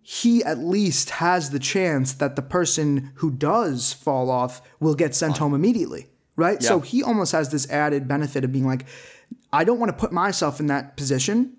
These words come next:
Speaker 1: And I think someone, there's a high chance that I will survive just passively, right?
Speaker 2: Yeah.
Speaker 1: Um, I was, I thought in my head that Lindsay would compete.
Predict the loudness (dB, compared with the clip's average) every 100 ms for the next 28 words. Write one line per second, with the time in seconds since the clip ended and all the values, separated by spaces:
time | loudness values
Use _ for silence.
0 | -2 0 0 -2 0 -2 -2 -4 -2 0
1 | 0 0 -2 -2 -4 -2 -2 0 0 0
2 | -2 -2 0 0 0 -2 -2 -4 -2 -2
3 | 0 0 -4 -4 -8 -14 _ _ _ -2
4 | -2 -2 -8 _ _ _ -6 -6 -6 -10
5 | _ -2 0 2 0 -4 -10 -4 0 2
6 | 0 -2 -10 -20 -20 -4 0 2 0 -8
7 | -4 0 0 2 2 2 2 0 0 0
8 | 0 0 0 -2 0 0 -2